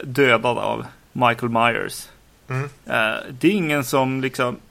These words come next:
Speaker 1: tänker på honom på något annat sätt än att han är bara elak och ska dö på något sätt. Eller? Jo, eh, jo, man gör väl det.
Speaker 2: Jo, jo, men om man pratar om, men, eh, här blir det så mycket tydligare att det finns en till,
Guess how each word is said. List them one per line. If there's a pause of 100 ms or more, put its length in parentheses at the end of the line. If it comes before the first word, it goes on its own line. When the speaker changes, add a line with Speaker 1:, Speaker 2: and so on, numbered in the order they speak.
(160)
Speaker 1:
tänker
på
honom
på
något
annat
sätt
än
att
han
är
bara
elak
och
ska
dö
på
något
sätt. (300)
Eller? (320)
Jo,
eh, (260)
jo,
man
gör
väl
det.
Speaker 2:
Jo, (160)
jo,
men
om
man (100)
pratar
om,
men, (200)
eh,
här
blir
det
så
mycket
tydligare
att
det
finns
en
till,